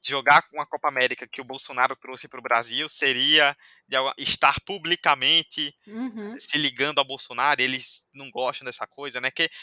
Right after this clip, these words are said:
Speaker 1: ainda tem aquela ideia muito rasa que muita gente tem, que é ligar política a políticos, né?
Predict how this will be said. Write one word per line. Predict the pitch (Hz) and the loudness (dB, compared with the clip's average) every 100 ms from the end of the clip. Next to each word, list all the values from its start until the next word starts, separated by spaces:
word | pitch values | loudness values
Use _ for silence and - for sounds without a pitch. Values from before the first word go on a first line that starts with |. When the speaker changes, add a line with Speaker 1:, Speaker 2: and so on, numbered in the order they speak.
| - | -6
Speaker 1:
ainda | - 160 196 - | 2 2 4 2
tem | 175 | 0
aquela | 165 165 | 2 2
ideia | 147 147 139 | 2 0 -2
muito | 151 170 | -6 -6
rasa | 135 131 127 | 0 2 0
que | - | -10
muita | 135 143 139 | -18 -14 -14
gente | - - | -16 -14
tem, | 135 | -6
que | 156 | 0
é | 143 | 2
ligar | 139 139 - | 6 4 4
política | 143 143 170 - 165 - | -10 -8 -6 0 0 0
a | |
políticos, | - 143 131 - - 110 | -4 -6 -8 -8 -16 -18
né? | 117 | -18